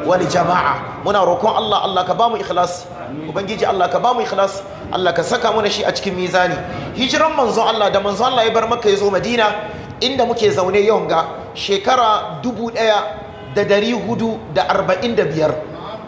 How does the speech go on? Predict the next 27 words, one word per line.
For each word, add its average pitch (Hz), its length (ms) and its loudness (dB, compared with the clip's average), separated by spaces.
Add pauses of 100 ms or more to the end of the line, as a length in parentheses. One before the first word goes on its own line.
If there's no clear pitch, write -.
(460)
One 170 380 0
thousand 208 580 2 (280)
four 247 320 4
hundred 208 260 0
and 170 100 -2
forty-five. 160 460 -2 (920)
Ranar 226 360 2
da 208 140 2
Allah 208 160 0
ya 202 100 4
raba 202 80 -2
tsakanin 180 420 -2
gaskiya 175 340 0
da 156 60 0
kariya 156 300 -2
kenan. - 400 -10 (600)
Bayan 233 260 2
Allah, 226 80 2
miladiyyar 233 560 2
Annabi 226 260 -2
Isa 208 300 0
two 277 160 -6
thousand 233 460 0
and 190 120 -2
twenty-four. - 1500 -2 (320)
Muna 226 320 2
cikin 226 320 -2